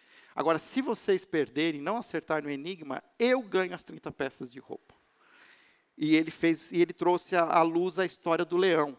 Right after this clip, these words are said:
Então, no versi-, no capítulo quatorze, no versículo quatorze, diz assim, "Do que come, saiu comida.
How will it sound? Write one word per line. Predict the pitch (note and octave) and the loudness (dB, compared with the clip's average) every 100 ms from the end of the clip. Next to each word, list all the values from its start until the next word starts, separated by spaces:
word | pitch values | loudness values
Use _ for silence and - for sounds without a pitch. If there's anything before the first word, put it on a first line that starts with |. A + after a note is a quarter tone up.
| - | -16
Então, | C#3 D#3 | -2 -2
no | D#3+ | -2
versi-, | D3 E3 - - E3+ | 0 0 0 -6 -6
no | D#3 | -4
capítulo | - F#3 F3 - F3 | -4 -4 -6 -4 -4
quatorze, | - E3 - - D#3 C3 C#3 | -2 -4 -2 -2 0 -2 -8
no | |
versículo | C#3 C#3+ - E3 - D3 | -4 -4 -4 -10 -6 -8
quatorze, | - A2+ - F#3 D#3+ | -4 -4 0 0 0
diz | C#3+ E3 | -6 -8
assim, | E3 - C#3+ A#2+ - - - | -6 -6 -10 -10 -18 -20 -14
"Do | C3+ | -10
que | E3+ E3 | -8 -10
come, | _ F3 G3+ B3+ C4 - _ _ _ _ _ _ _ _ _ | _ 2 4 4 -2 -10 _ _ _ _ _ _ _ _ _
saiu | - - D#3 D#3+ | -14 -2 0 0
comida. | E3 F#3 D3+ C3+ - | 0 -2 -2 -6 -6